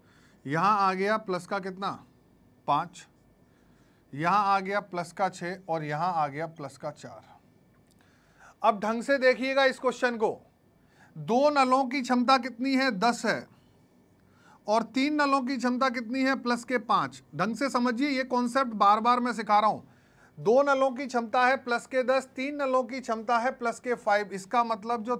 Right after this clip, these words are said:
तीसरा नल है वो माइनस फ़ाइव ही करेगा, तभी दस में माइनस का फ़ाइव प्लस होगा तो पाँच आ जाएगा।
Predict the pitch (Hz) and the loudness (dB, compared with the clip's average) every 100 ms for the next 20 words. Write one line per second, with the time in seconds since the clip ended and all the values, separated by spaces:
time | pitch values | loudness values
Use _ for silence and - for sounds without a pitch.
0 | 240 214 202 226 247 226 185 170 170 226 | -6 -8 -6 -4 -2 -2 -4 -4 -4 -4
1 | 262 196 180 185 214 233 - 175 185 175 | -4 -2 -2 -2 -4 -8 -6 -4 -2 -4
2 | 196 196 139 127 131 - - _ _ - | -6 -6 -6 -4 -6 -6 -14 _ _ -20
3 | _ 208 208 262 226 220 233 254 220 208 | _ 0 0 0 -2 -4 -2 0 0 -2
4 | 226 233 240 - 202 208 208 208 202 185 | -4 -6 -6 0 0 0 -2 -4 -2 -2
5 | 214 220 226 202 190 185 151 135 131 131 | 0 -2 -4 -4 -2 -2 -2 -2 -4 -6